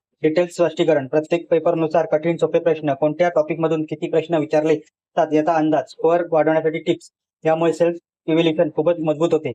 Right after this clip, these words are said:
पुस्तकाची स्ट्रॅटेजी म्हणजे रोज जीएस, मॅथ्स, रिझनिंगचा बॅलन्स अभ्यास, याचा बॅलन्स अभ्यास, आठवड्याला किमान पाच प्रश्नपत्रिका सोडवा, चुका नोट्स करा आणि त्याचं रिव्हिजन करा,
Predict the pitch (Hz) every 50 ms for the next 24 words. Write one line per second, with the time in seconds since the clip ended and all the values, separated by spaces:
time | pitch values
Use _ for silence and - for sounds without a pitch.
0 | - _ - 170 160 - - 180 175 - - 175 160 - 180 170 - 170 156 160
1 | 165 156 165 165 160 160 156 160 156 160 170 170 - - 151 147 160 165 175 170
2 | - _ _ - 156 151 156 165 170 170 - 151 151 147 151 165 160 156 156 170
3 | 165 160 151 143 151 147 156 165 165 156 151 139 139 160 - _ 160 165 175 175
4 | 196 190 156 156 165 170 185 185 160 135 - - - - - _ _ _ _ -
5 | 185 160 160 185 180 180 175 151 139 147 139 175 170 180 180 180 - 175 170 175
6 | 175 160 175 175 - 180 170 - - 180 170 170 151 170 170 180 - 175 170 160
7 | 156 151 143 147 160 156 - 170 170 165 170 170 - - 175 170 170 175 175 156
8 | - _ - 151 165 175 175 175 160 - 175 175 165 165 170 175 180 180 170 165
9 | 151 139